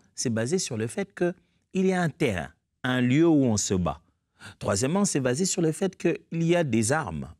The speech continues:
Euh, on se bat contre l'un l'autre, donc on utilise des armes pour se battre. Quatrièmement, il doit y avoir des normes sans lesquelles on ne peut pas dire que quelqu'un a gagné.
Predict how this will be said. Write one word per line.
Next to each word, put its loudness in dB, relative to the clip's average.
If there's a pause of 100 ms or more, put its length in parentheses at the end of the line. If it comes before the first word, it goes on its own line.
(140)
Euh, -2
on -4
se 0
bat 0 (200)
contre 0 (300)
l'un 0
l'autre, 2
donc 0
on 2
utilise 2 (160)
des 0
armes 0
pour -6
se -4
battre. -6 (580)
Quatrièmement, 0
il 4
doit 4
y 2
avoir 0
des 2
normes 0
sans -2
lesquelles 0
on -2
ne -2
peut -4
pas -2
dire -2
que -4
quelqu'un -6
a -2
gagné. -4